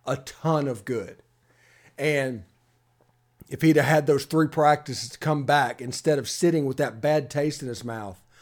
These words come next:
all the way through summer workouts, all the way until the first day of fall,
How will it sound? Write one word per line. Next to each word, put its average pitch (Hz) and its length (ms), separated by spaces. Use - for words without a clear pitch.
all 156 240
the 165 80
way 151 180
through 147 260
summer 151 360
workouts, 135 680
all 156 220
the 170 80
way 160 180
until 147 240
the 135 60
first 143 300
day 135 140
of 110 100
fall, 131 520